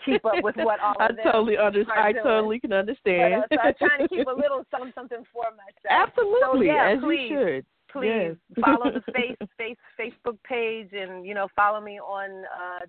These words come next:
Speaker 1: Twitter. And, uh, you know, life, life is good. So you can see some interesting things of what I'm doing and staying involved with. I just spent the weekend out at an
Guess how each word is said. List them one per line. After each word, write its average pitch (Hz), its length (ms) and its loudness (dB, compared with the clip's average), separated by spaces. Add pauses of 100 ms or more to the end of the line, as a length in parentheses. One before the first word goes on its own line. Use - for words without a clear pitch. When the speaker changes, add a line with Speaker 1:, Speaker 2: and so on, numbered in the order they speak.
(140)
Speaker 1:
Twitter. 226 300 -8 (420)
And, 202 180 -4
uh, 196 240 -2 (100)
you 240 100 -10
know, 220 180 -4
life, 214 340 0 (300)
life 214 320 -4
is 202 160 -12
good. 190 340 0
So 180 60 -4
you 180 100 -6
can 190 220 -10
see 214 160 -8
some 196 140 -2
interesting 202 480 -2
things 190 280 0
of 180 140 2
what 185 160 2
I'm 180 220 2
doing 196 500 -8
and 165 180 -18
staying 190 300 -6
involved 180 440 0
with. 196 160 -8 (260)
I 170 100 -4 (180)
just 240 180 -2
spent 220 240 -6
the 190 80 -4
weekend 180 380 -8
out 190 180 2
at 175 60 -6
an 165 140 -12